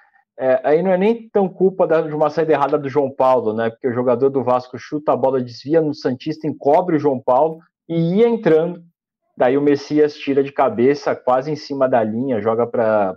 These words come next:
pra escanteio. Joaquim também teve uma bola nesse sentido, que o João acabou passando, é, do ponto no, numa saída, e o Joaquim tava por trás e conseguiu também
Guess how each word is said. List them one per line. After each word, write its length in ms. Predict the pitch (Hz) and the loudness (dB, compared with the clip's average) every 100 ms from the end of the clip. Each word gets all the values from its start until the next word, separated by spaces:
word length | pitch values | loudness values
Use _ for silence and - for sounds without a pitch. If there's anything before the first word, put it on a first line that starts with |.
| - | -6
pra 140 | 117 | -4
escanteio. 640 | 107 - 117 101 107 123 127 _ _ _ _ | -4 -4 -8 -6 -4 -4 -6 _ _ _ _
Joaquim 440 | 120 113 - 147 - | -2 -2 -2 -8 -4
também 320 | 120 120 131 | -2 -2 -2
teve 400 | 117 107 113 113 | -4 -2 0 0
uma 440 | 113 117 110 98 | 0 2 2 0
bola 400 | 98 101 113 113 | -2 0 0 0
nesse 260 | 107 110 - | -2 -6 -8
sentido, 440 | 113 101 135 131 | -10 -10 -8 -10
que 120 | 120 | -8
o 80 | 110 | -10
João 320 | 101 117 120 117 | -2 0 2 0
acabou 420 | 117 107 113 113 | -2 -2 -2 -2
passando, 680 | 117 107 - 123 147 135 113 _ _ _ _ 98 | -2 -2 -6 -4 -4 -4 -8 _ _ _ _ -10
é, 220 | 107 104 | -4 -4
do 180 | 117 120 | -4 -8
ponto 480 | - 120 151 147 | 0 2 2 -2
no, 280 | 120 113 110 | -2 -2 -2
numa 260 | 110 113 113 | -4 -2 -4
saída, 560 | - 110 107 135 139 | -2 0 0 0 0
e 80 | 120 | 0
o 60 | 117 | 0
Joaquim 400 | 127 117 127 123 | 0 -2 -4 -2
tava 260 | 123 123 | 0 0
por 200 | - 123 | -4 -6
trás 360 | 110 113 117 117 | -4 -2 -2 -2
e 60 | 135 | -8
conseguiu 480 | 131 - 113 117 | -12 -12 -10 -10
também 380 | 117 117 113 107 | -6 -6 -6 -10